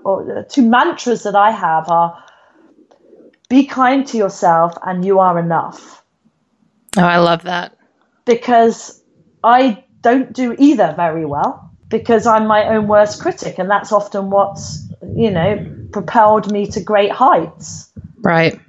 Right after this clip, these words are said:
Speaker 1: But I have to take a step back and say, you know, you are enough as you are, and you have to be kind to yourself. And you might not do things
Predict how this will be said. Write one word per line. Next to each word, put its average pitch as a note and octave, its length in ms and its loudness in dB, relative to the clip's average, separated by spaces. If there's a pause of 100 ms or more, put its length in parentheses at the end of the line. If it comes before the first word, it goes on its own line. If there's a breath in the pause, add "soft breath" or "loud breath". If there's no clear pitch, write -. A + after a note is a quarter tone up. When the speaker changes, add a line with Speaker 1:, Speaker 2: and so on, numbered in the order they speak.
Speaker 1:
But G#3 360 0 (240)
I G#3+ 240 -2 (380)
have - 400 -8
to G3+ 120 -12
take G3+ 280 -4
a G3 60 -8
step F#3 300 -2
back F#3 340 0
and F3+ 160 -6
say, F#3+ 300 0
you G#3+ 100 -2
know, G3+ 200 0
you B3 240 4
are A3+ 580 2 (240)
enough F#3+ 480 -2
as F3+ 240 -4
you E3+ 120 -4
are, F3 340 4
and F#3+ 120 -4
you G3 60 -4
have - 320 -4
to G3+ 80 -8
be G3 200 -4
kind F#3+ 480 -2
to - 80 -4
yourself. E3+ 380 2
And F#3 100 -2
you F#3+ 60 -2
might A3 220 2
not A3 180 -2
do A3+ 140 0
things G3+ 280 -4